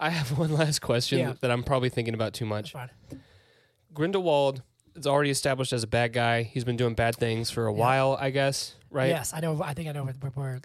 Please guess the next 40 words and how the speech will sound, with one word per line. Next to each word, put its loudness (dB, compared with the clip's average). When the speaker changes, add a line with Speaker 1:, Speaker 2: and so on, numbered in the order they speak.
Speaker 2:
this -12
is -14
going. -8
Speaker 1:
Who -2
is -4
Graves? -2
Speaker 2:
I 0
don't 0
know. 0
We 0
actually -2
talked -2
about -2
this -8
briefly. -4
Speaker 1:
Is -4
Speaker 2:
I 2
would 4
have 2
loved 0
to -2
have -4
known -6
that. -12
Speaker 1:
Yeah. -2
Speaker 2:
The -2
only 0
thing -4
that 0
I -2
can -6
think -6
of -4
is -6
that -4
he -8
was -4
already 2
a -4
person -10